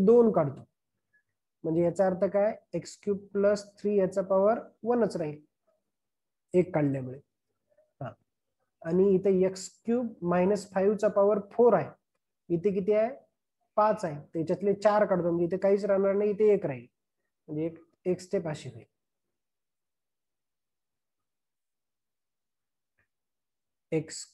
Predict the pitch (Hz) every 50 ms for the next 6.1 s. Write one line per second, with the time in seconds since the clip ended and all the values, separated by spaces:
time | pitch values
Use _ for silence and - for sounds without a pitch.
0 | _ - 196 208 226 226 220 - - _ _ _ _ _ - 165 165 165 165 170
1 | 185 175 175 - 175 170 170 165 170 180 156 - 160 160 175 226 226 - _ _
2 | - 127 113 107 _ _ _ _ _ _ _ - 113 _ _ _ _ _ _ _
3 | _ _ _ _ _ _ _ _ _ _ _ _ _ _ _ - 160 170 160 -
4 | 156 - 160 151 156 151 170 160 165 - _ _ _ _ _ _ _ - 160 180
5 | 185 185 185 180 175 190 190 180 180 220 220 190 170 185 175 - - 117 110 -
6 | -